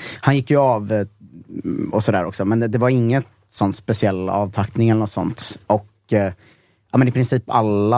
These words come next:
har väl skrivit om att det är en av dem som är, är troligast att han blir kvar, liksom. Samtidigt har han ju själv varit öppen med att så här, skulle det komma något bra från en större liga så, är, så vill jag ju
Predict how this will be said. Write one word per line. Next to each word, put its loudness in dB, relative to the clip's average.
har 2
väl -2
skrivit -2
om -2
att -8
det 0
är 2
en 2
av 2
dem 0
som -2
är, -2
är 2
troligast 0
att 0
han 0
blir 0
kvar, 0
liksom. -4
Samtidigt 0
har 2
han 4
ju 2
själv 2
varit 2
öppen 0
med 4
att -6
så -4
här, -4
skulle 0
det 2
komma 2
något 2
bra 0
från 0
en 0
större 0
liga 2
så, 2
är, 0
så -6
vill 0
jag 2
ju 0